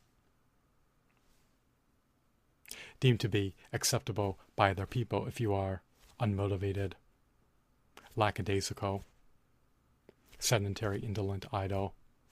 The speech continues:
passive, and do not live an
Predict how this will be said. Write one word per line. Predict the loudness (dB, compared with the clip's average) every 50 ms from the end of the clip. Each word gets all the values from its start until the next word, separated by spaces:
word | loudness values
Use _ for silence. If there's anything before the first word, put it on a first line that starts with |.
| -12 -4
passive, | 0 2 2 2 2 0 0 -2 -2 -2 -6 -12 -20 _ _ _ _ _ _ _ _ _ _ _ -2
and | 0 0 0 -2 -4 -6 -8 -14 _ _ _ _ _ _ _ _ _ _ _ _ _ _ _ _ _ -20 0 2
do | 4 4
not | 4 4 2 0
live | 0 0 -2 -2 -4 -8 -12 _ _ _ _ _ _ _ -20 -20 -20 _ _ _ _ _ -20 -20 -8 -4
an | -4 -2 -2 -2 -6 -8